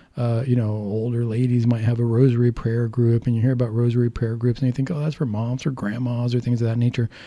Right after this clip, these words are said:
But the reality is, when Our Lady, um,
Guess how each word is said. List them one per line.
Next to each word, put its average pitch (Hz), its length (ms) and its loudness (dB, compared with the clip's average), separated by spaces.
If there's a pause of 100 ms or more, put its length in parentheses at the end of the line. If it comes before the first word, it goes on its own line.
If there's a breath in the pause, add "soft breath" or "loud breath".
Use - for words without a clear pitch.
(340 loud breath)
But 175 120 0
the 180 100 4
reality 196 460 4
is, 196 300 2 (360 loud breath)
when 151 160 6
Our 147 160 6
Lady, 170 640 4
um, 120 440 4